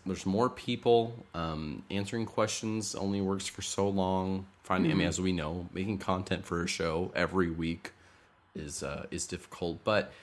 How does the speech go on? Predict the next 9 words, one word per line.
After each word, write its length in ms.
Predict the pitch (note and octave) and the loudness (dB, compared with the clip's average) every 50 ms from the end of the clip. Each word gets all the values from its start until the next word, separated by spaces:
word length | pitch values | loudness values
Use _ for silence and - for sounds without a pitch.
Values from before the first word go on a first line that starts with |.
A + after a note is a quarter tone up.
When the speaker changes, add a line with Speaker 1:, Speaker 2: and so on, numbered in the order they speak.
| - - - - | -20 -20 -12 2
Speaker 1:
that, 360 | - D#3+ G3 G3 - - - - | 4 4 4 4 0 -6 -2 0
that 180 | E3 G3 G3 G3 | 2 2 2 0
said, 320 | - - D#3+ D3 C#3 - - | 0 2 2 2 2 2 2
I 80 | A#2 B2 | 2 2
wouldn't 260 | B2+ C3+ D3 D3+ D3 | 2 0 -2 -2 -2
be 80 | D3 C#3+ | -2 -2
surprised 460 | - - A#2+ - B2+ A#2+ A#2+ A#2 A#2 | -2 -2 0 4 4 6 6 6 4
if 160 | A2 A2 - | 0 0 2
they, 320 | - G#2 G2+ F#2+ F#2+ - | 2 4 4 4 4 2